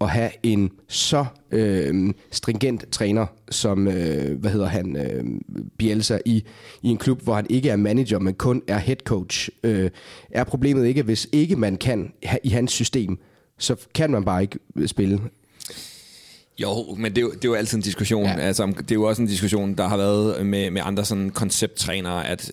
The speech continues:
Speaker 2: jamen, så, hvis man ikke passer ind, hvad så? Og, altså, Zlatan i Barcelona, han passede ikke ind. Er det, er det så, er det så dårligt trænerarbejde? Men, men, men igen,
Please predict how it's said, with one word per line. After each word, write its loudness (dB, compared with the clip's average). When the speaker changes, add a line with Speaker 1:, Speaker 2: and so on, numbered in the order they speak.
Speaker 2:
jamen, -4
så, -4
hvis -4
man 0
ikke -4
passer 0
ind, -2
hvad -2
så? 0
Og, 0
altså, -2
Zlatan -2
i -8
Barcelona, -2
han 0
passede 0
ikke -2
ind. -2
Er -2
det, 0
er -2
det 0
så, 0
er 2
det -4
så -2
dårligt 0
trænerarbejde? -2
Men, -2
men, -2
men 0
igen, 0